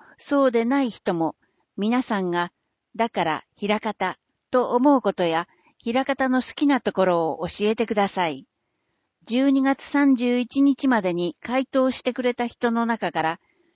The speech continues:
抽選で三十人にひらかた家族缶バッジをプレゼント。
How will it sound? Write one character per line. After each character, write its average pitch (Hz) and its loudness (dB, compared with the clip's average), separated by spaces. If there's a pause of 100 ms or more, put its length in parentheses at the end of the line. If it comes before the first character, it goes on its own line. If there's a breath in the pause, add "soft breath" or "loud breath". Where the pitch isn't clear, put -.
(160)
抽 240 -2
選 220 -2
で 208 0 (140)
三 262 2
十 254 2
人 180 0
に 160 -2 (240)
ひ 226 -4
ら 269 2
か 269 -4
た 269 -4
家 269 0
族 208 -2
缶 262 0
バ 294 4
ッ 214 -6
ジ 165 -4
を 147 -2
プ - -4
レ 240 4
ゼ 170 -2
ン 139 -6
ト。 147 -6